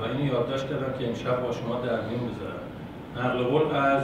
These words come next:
اریک بنتلی، نمایشنامه‌نویس نود و هشت سالهٔ امریکایی است. میگه همه چیز بدلی شده. به جای زبان یک مشت کلمه عبارت من درآوردی و مهمل داریم.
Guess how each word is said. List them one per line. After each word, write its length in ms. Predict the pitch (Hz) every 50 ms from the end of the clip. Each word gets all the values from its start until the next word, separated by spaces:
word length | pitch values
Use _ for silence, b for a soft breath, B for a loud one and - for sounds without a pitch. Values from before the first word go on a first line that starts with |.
| 123 123
اریک 500 | 123 123 123 147 143 151 156 156 156 151
بنتلی، 720 | - 147 127 123 120 - 123 131 147 151 156 160 156 147
نمایشنامه‌نویس 840 | 135 127 117 117 117 - - 123 120 120 117 113 113 120 - -
نود 420 | 151 135 131 127 120 113 110 113 113
و 20 |
هشت 160 | 107 107 -
سالهٔ 300 | - - 110 107 113 135
امریکایی 760 | 139 143 143 139 143 139 123 113 113 - - - 123 117 113 117
است. 220 | - - - - - - - - - - - - - - - - - - - - - - - - 123
میگه 200 | 120 131 175 175
همه 380 | - - 131 139 143 147 170
چیز 200 | 170 170 185 170
بدلی 480 | 147 143 143 135 131 113 127 123 135 127
شده. 180 | - - - - - - - - - - - - - - - - - -
به 60 | 120
جای 300 | 117 139 151 156 156 151
زبان 460 | 156 147 - - 139 151 160 - - - - - 143
یک 200 | 151 156 - 180
مشت 160 | 151 135 -
کلمه 420 | - 131 127 127 127 123 127 147
عبارت 480 | - - - 120 120 117 110 110 - 143
من 280 | 143 139 123 117 117
درآوردی 480 | 117 117 117 117 113 113 110 110 - 147
و 40 | 147
مهمل 540 | 139 127 120 113 107 110 117 123 123 123 -
داریم. 260 | - - - -